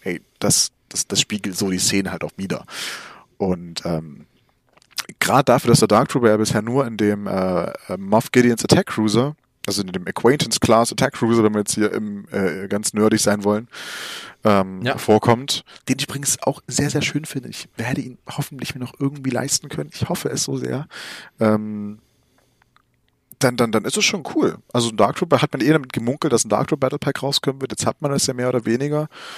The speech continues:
Speaker 1: Wenn auch für einen
Speaker 2: Ja,
Speaker 1: teureren
Speaker 2: warum auch nicht?
Speaker 1: Preis. Ja, und Luke Skywalker drin, ey, haben oder nicht haben. Also ich mag immer Luke Skywalker drin zu haben.
Speaker 2: Auf jeden Fall. Vor allem, es ist auch ein Luke Skywalker mit dem, mit dem komplett in Schwarz.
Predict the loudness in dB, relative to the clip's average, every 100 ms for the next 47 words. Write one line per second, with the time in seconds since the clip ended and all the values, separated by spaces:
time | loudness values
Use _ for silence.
0 | -16 -16 -20 _ -16 -4 0 0 0 -4
1 | 0 2 2 2 0 0 4 4 4 0
2 | -4 -12 -20 -20 -20 _ -2 0 0 0
3 | 0 0 4 4 4 2 0 -2 2 6
4 | 6 4 -2 -8 -10 _ _ -16 -8 -4
5 | 4 6 8 8 8 6 2 0 0 -2
6 | 2 4 4 4 4 6 2 2 4 4
7 | 4 0 -4 -4 -4 -4 -6 -10 -16 -16
8 | -20 _ _ _ _ _ _ _ _ _
9 | -20 -20 -4 -2 4 4 6 4 6 4
10 | 4 0 0 -2 -2 -4 -6 -8 -6 -4
11 | 0 0 0 -2 -4 -4 -4 -4 -4 -8
12 | -10 -8 -8 -10 -12 -6 -4 -2 -4 -6
13 | -6 -6 -6 -10